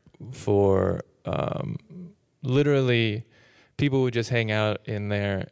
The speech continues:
and they had their friends in there, people that, like, you know, just from different parts of the country would just hang out. And, like, we weren't even in there a lot of the time. It was just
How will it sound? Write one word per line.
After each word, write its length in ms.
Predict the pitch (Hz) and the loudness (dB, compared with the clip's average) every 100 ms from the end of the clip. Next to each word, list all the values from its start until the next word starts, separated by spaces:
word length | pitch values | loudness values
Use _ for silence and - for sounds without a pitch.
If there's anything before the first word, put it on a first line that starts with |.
| - | -6
and 520 | 120 101 98 101 - - - _ - - - - | -2 -2 -2 -6 -8 -14 -20 _ -20 -20 -20 -20
they 320 | 110 107 104 | -8 -2 -2
had 260 | 107 104 101 | 0 -2 -4
their 140 | 107 | -6
friends 640 | - 107 101 95 - - - _ _ _ _ _ | -6 -6 -6 -10 -14 -16 -20 _ _ _ _ _
in 260 | - 117 104 | -6 -2 -2
there, 260 | 92 - - - _ | -2 -6 -10 -20 _
people 260 | - 107 107 | -4 0 2
that, 220 | 104 98 | 2 2
like, 300 | 104 101 - - _ _ _ - - - _ - | 0 -4 -6 -16 _ _ _ -20 -20 -20 _ -8
you 120 | 95 | -2
know, 200 | 98 98 | 0 0
just 340 | 98 98 - | -2 -6 -8
from 320 | - - 107 104 | -14 -2 -2 0
different 300 | 107 95 104 | -2 -2 0
parts 180 | 104 | 0
of 40 | 101 | 0
the 80 | 104 | -2
country 380 | 123 120 123 | -2 -2 -2
would 120 | 117 107 | -4 -4
just 140 | 104 | -6
hang 200 | 113 104 | -4 -2
out. 280 | 107 113 - | 0 -2 -2
And, 140 | 113 104 | -6 -6
like, 160 | 101 | -4
we 160 | 120 120 | 0 0
weren't 280 | 117 117 110 | 0 0 -2
even 320 | 107 104 104 | -4 -4 -6
in 220 | - 123 | -4 -2
there 200 | 117 104 | -2 -4
a 40 | 104 | -4
lot 160 | 104 | -2
of 40 | 104 | -4
the 80 | 104 | -4
time. 340 | 107 101 101 | -4 -4 -2
It 60 | 107 | -2
was 160 | 107 | 0
just 340 | 110 101 - | 0 -2 -6